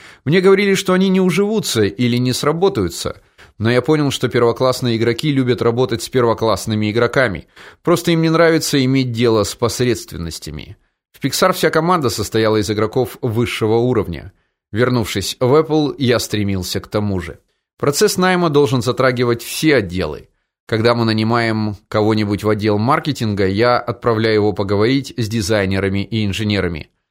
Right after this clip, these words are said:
Моя ролевая модель — Роберт Оппенгеймер. Я читал о том, каких людей он отбирал для создания атомной бомбы. Мне, конечно, до него далеко, но я мечтал о чем-то подобном.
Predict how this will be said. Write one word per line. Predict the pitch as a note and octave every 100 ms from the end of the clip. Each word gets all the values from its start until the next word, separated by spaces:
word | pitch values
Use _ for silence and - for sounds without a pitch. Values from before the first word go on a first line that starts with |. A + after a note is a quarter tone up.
| _ _ -
Моя | D#3 G3
ролевая | F#3 D#3+ D#3 C#3+
модель — | B2 B2 D3+ E3 D#3 -
Роберт | B2 A#2 A2 A2 G#2+ G#2 - -
Оппенгеймер. | A#2 - A2 A2 A2+ G2+ F#2 C#2 - _ _ -
Я | A2+
читал | - A2+ A#2+
о | A2
том, | D#3 D#3
каких | C3 B2 F#3 -
людей | G#2+ F2+ G2 F#2 -
он | G#2+
отбирал | G2 F2+ G#2+ B2+ C#3+
для | A#2+
создания | G2 G2+ F2+ G#2 G2+ G#2 G#2
атомной | B2 G#2+ G#2 G2+ G#2+
бомбы. | A2 A2+ F#2 C#2 - _ _ _ -
Мне, | C#3
конечно, | C3 A#2 A2 - G#2
до | G2+
него | G#2 G2+ G2
далеко, | G2 G2+ G2 E3 E3+ - _ -
но | C3+ D3
я | B2+
мечтал | A2 F#2+ - G2+ F#2+ F#2 _ -
о | A#2
чем-то | - G2+ D#2+ D#2
подобном. | E2 G2 F#2+ E2+ E2 C#2 -